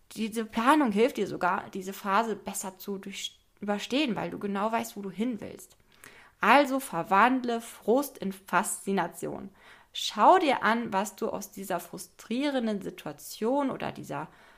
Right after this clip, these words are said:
frustrierenden Phase für dich mitnehmen kannst und was du das nächste Mal vielleicht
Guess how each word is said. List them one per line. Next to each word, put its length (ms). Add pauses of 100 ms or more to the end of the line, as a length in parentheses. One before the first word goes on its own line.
frustrierenden 760
Phase 600
für 220
dich 360
mitnehmen 520
kannst 460 (300)
und 160
was 260
du 140
das 240
nächste 520
Mal 300
vielleicht 480